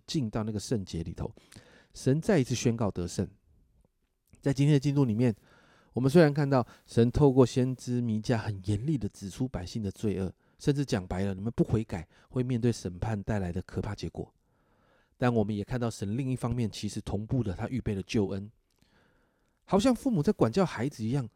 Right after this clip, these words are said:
责打孩子之后，其实也预备了孩子被责打之后那个受伤的药膏。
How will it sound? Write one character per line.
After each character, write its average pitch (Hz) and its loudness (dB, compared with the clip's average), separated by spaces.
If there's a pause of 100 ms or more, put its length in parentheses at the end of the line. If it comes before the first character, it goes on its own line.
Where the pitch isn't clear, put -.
(140)
责 160 0
打 165 2
孩 110 -2
子 113 -12
之 110 -6
后， 127 0
其 - -8
实 104 -6
也 107 -6
预 120 -2
备 110 0
了 92 -6 (200)
孩 110 -6
子 101 -10 (160)
被 123 -2
责 113 -4
打 95 -6
之 - -12
后 113 -4
那 113 -4
个 107 -4
受 107 -2
伤 104 -6
的 104 -6
药 101 0
膏。 95 -6